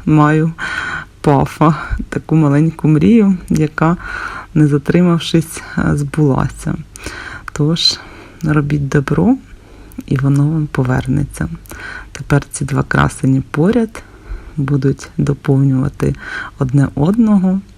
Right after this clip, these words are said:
і, е, будемо чекати квітування ще однієї розеточки і наступних бутошків, які там вже видніються.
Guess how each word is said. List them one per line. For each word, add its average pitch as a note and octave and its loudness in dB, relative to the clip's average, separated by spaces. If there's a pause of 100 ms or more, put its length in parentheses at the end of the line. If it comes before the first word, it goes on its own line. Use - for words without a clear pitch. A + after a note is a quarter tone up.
(640)
і, E3+ 2 (460)
е, D#3+ -4 (1200)
будемо C3+ 2
чекати - -4 (680)
квітування C#3+ -2 (180)
ще - -4
однієї C3+ 0
розеточки D#3 -2 (720)
і D#3 2 (220)
наступних C3+ 0 (100)
бутошків, C#3+ -2
які C3+ -4
там D3 -2 (1080)
вже C#3 0
видніються. C3+ -2